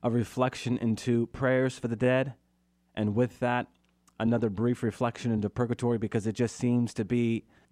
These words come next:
a reflection that is necessary in the light of what we're talking about right now. So,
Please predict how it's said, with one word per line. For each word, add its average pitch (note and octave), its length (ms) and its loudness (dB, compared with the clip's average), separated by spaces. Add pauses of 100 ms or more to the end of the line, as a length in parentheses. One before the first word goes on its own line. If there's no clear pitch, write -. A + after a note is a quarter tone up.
a A#2 80 -2
reflection A#2+ 500 0
that A2 100 4
is G2+ 140 0
necessary A#2 580 0
in A#2+ 120 0
the G#2+ 80 0
light A#2 320 2
of B2 60 0
what C3 140 0
we're C#3 80 0
talking C3+ 300 2
about B2 180 2
right B2 220 -2
now. B2 340 -4 (960)
So, D#3 260 4